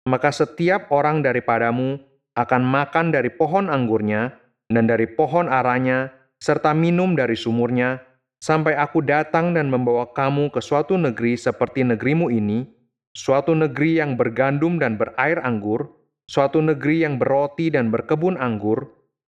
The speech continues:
suatu negeri yang berpohon zaitun, berminyak dan bermadu.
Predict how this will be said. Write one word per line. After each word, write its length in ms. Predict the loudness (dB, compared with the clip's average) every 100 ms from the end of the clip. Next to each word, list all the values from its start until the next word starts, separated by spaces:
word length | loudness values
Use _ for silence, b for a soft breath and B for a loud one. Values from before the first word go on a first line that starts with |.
| 0
suatu 320 | 0 2 2
negeri 400 | 0 0 0 0
yang 160 | 0
berpohon 480 | -2 0 0 2 0
zaitun, 560 | 0 -2 0 -2 -2 -4 -12 _ _ _ -2
berminyak 560 | 2 2 2 0 -2
dan 240 | 0 0 0
bermadu. 480 | -2 -4 -6 -8